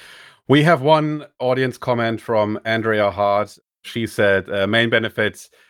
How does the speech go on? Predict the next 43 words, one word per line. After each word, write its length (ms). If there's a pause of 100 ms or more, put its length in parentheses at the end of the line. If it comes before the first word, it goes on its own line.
(260)
of 240
in-office 500
is 80
that 140
you 80
can 120
actually 300
hear 340
and 160
see 200
how 180
sales 300
is 100
presenting 420
things, 440
although 480
Gong, 360
Chorus 360
A 120
I 260
may 180
nullify 440
this 200
need. 260 (300)
But 100
seeing 320
the 80
reality 480
is 80
a 60
great 320
way 200
to 120
understand 720 (280)
where 220
the 80
strategy 420
and 100
execution 600
may 160
be 100
disconnected." 680
So 380